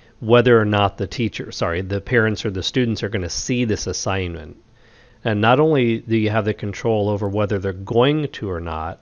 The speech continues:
but you also have the ability to delay that. So we could say, "Well, I'll do the due date," and then this will make more sense. So this is gonna be due on Friday the tenth.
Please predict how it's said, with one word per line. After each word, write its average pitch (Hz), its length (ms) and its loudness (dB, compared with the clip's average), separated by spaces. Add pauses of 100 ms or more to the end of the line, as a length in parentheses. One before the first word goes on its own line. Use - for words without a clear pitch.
but 120 100 -4
you 107 200 -4
also 127 380 0
have 101 200 -4
the 104 80 0
ability 95 420 0
to 101 380 -6
delay 95 580 -4
that. 127 480 -2 (840)
So - 140 -2
we 107 100 0
could 95 200 -4
say, 98 320 0
"Well, 107 160 -6
I'll 101 140 -2
do 104 160 0
the 95 80 -2
due 90 180 -4
date," 82 220 -12
and 87 100 -10
then 90 200 -6
this 87 180 -10
will 92 80 -8
make 90 180 -8
more 85 160 -10
sense. 85 380 -12
So 107 80 -4
this 120 240 0
is 135 100 -6
gonna 120 160 -2
be 104 160 -2
due 98 600 -4 (440)
on 95 580 0
Friday 95 500 0
the 90 100 -8
tenth. - 500 -12